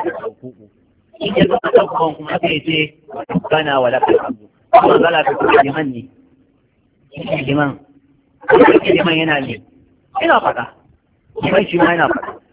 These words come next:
Amma sai dai da aka ce, "وإذا قال سمع الله لمن حمده. فقولوا ربنا لك الحمد." Wannan yana nuna ba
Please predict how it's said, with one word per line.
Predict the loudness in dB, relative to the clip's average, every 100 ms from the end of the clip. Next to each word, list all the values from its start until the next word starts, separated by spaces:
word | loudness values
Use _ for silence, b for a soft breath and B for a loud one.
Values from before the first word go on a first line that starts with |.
| -6
Amma | -6 -6 -6
sai | -6 -6 -10 -2
dai | 0 2
da | 0 -2
aka | -4
ce, | -2 -2
"وإذا | -2 -4 0 0 0 2
قال | 2 2 0
سمع | 0 0 -2
الله | -2 -2 -2
لمن | -4 -10 -14 -18
حمده. | -20 -16 -16 -18 _ _ _ _ _ _
فقولوا | 0 0 0 -2 0
ربنا | 0 0 -2 -4
لك | -4
الحمد." | -4 -2 -2 -6 _ -2
Wannan | -2 2 0
yana | 0 -2
nuna | -2 -2 0 0 -4 _ -2
ba | 0 0